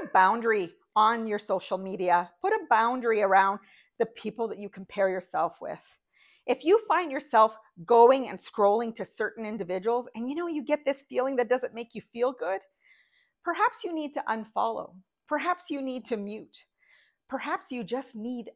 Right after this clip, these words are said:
a detox of a unplugging for a couple days, even a twenty-four hour period.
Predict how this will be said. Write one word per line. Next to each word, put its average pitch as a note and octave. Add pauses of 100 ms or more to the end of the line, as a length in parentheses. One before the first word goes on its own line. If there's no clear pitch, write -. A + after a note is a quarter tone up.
a E3 (880)
detox - (520)
of G#3
a F#3+ (120)
unplugging B3
for -
a -
couple A#3+
days, G3+
even D4+
a F4+
twenty-four C#4+
hour A3
period. A3+